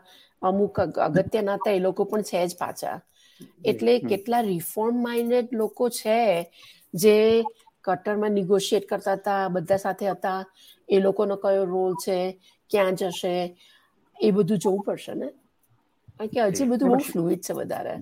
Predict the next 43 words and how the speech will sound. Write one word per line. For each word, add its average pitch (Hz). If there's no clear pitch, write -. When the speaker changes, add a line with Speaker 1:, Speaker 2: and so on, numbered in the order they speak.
Speaker 2:
ફ્લુઇડ 151
છે, 170
Speaker 1:
એટલે 127
Speaker 2:
રાઈટ. 131
Speaker 1:
I 180
would 202
Speaker 2:
પણ 233
Speaker 1:
not 226
Speaker 2:
અત્યારે 196
Speaker 1:
want 165
Speaker 2:
જે 202
Speaker 1:
to 196
Speaker 2:
સિગ્નલ 175
મળી 160
રહ્યા 156
છે, 127
અ, 113
વિશાખાબેન, 139
અત્યારે 170
જે 180
સિગ્નલ 165
મળી 147
રહ્યા 135
છે 131
કે 135
એ 135
લોકોએ 143
શરૂઆતમાં 139
જે 143
વાત 127
કરી 135
હતી 123
કે -
અમે 127
લિબરલ 123
થયા 117
છીએ, 110
પણ 123
ટપકા 147
જેમ 147
ભૂસાય 135
નહીં 147
દીપડાના, 123